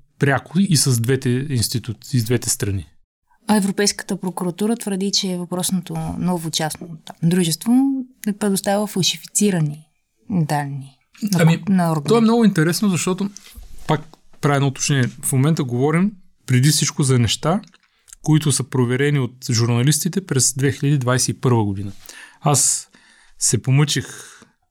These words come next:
Speaker 1: да направя актуализация на данните към, до края на двадесет и първа година, защото за двадесет и втора още не са излезли, излизат към април докладите за емисиите. Сега там има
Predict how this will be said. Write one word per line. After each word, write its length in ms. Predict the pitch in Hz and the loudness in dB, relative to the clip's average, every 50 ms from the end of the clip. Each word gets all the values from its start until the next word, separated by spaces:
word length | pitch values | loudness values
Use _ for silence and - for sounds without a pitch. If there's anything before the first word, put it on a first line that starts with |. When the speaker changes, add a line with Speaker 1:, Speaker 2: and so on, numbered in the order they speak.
| _ _ _ _ | _ _ _ _
Speaker 1:
да 500 | 127 110 117 123 120 117 110 110 110 107 104 | 0 2 4 4 4 4 2 0 -2 -2 -2
направя 680 | 113 107 - - 123 120 120 120 117 113 110 107 113 117 - _ - - - - - - | -2 -2 0 0 0 2 2 2 2 0 0 -2 -4 -6 -8 _ -20 -20 -20 -20 -8 -4
актуализация 640 | 147 - - - 127 113 110 110 131 127 - - 131 | -4 -4 0 0 0 0 2 0 0 0 0 -2 -2
на 120 | 113 110 110 | -2 0 0
данните 400 | 117 117 117 113 104 - - 101 | 0 2 2 0 0 -2 -8 -8
към, 360 | - 113 104 101 98 101 98 - _ _ - 120 - - - - - - - - | -6 -4 -4 -4 -6 -8 -10 -14 _ _ -20 -20 -18 -18 -16 -16 -16 -6 -4 -4
до 120 | 117 - | -4 -4
края 280 | - - 117 117 117 113 | 0 2 2 4 4 2
на 100 | 110 104 | 2 0
двадесет 300 | 104 113 113 104 - - | 0 0 0 0 0 -2
и 120 | 101 - | -2 -2
първа 220 | - 120 113 110 | 0 0 2 2
година, 380 | 107 107 113 113 110 104 104 101 - - - - - - - - _ _ - - | 0 0 -2 -2 -2 -4 -6 -10 -12 -14 -16 -16 -18 -18 -20 -20 _ _ -4 -2
защото 280 | 127 - - 120 104 107 | 0 2 2 0 0 0
за 80 | 104 | -2
двадесет 260 | 101 110 107 101 - | 0 0 0 0 -2
и 40 | - | -4
втора 200 | - - 113 104 | -2 -2 -2 0
още 240 | 104 98 - - 104 | -2 -4 -4 -4 -4
не 80 | 101 - | -2 -2
са 120 | - 110 | -2 -2
излезли, 420 | 101 95 101 101 98 95 92 104 | -2 -2 -2 -2 -2 -2 -4 -4
излизат 320 | 101 95 104 104 95 - - | -4 -4 -4 -6 -6 -8 -6
към 140 | - 101 101 | -4 -4 -4
април 360 | 95 - - 123 156 196 196 - - - - - - | -4 -2 0 2 2 2 0 -2 -12 -20 -20 -4 0
докладите 500 | 139 135 131 - 139 131 131 127 131 135 | 0 0 0 2 0 0 0 0 -2 -2
за 320 | 120 131 131 131 127 127 127 | -2 0 0 0 0 0 0
емисиите. 500 | 127 135 127 - 156 147 143 - 190 202 - - - _ _ _ _ - _ - - - - - - - - - - | 0 0 2 2 0 0 0 0 -4 -4 -4 -12 -20 _ _ _ _ -20 _ -16 -16 -14 -12 -12 -12 -12 -12 -10 -4
Сега 220 | - - 143 160 | -2 0 0 0
там 200 | 156 - 151 151 | 0 0 0 2
има 340 | 160 165 165 160 151 131 | 2 2 2 0 0 -2